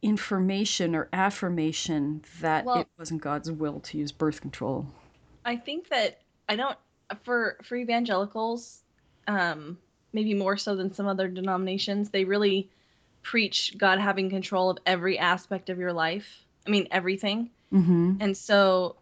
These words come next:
Speaker 2: if you trust in God, he will provide. Um,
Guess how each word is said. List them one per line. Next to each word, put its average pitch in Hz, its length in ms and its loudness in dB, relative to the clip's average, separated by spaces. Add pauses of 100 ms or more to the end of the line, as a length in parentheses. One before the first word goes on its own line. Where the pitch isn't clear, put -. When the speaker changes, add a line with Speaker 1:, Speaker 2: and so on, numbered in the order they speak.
Speaker 2:
if 185 240 0
you 190 120 0
trust 202 340 0
in 202 160 2
God, 180 340 6
he 190 200 -6
will 180 160 -2
provide. 170 760 -2 (680)
Um, 175 520 2